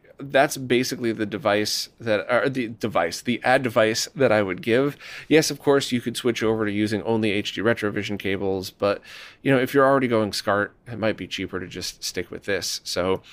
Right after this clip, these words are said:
I think for your scenario, and please, G B S control experts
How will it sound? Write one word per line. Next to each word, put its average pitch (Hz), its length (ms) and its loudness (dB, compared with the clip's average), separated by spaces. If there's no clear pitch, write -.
I 123 80 -2
think 185 380 0
for - 220 -2
your 139 200 4
scenario, 98 580 0
and 131 160 -8
please, 151 380 4
G 160 160 2
B 160 160 6
S 151 100 2
control 131 580 2
experts - 600 -4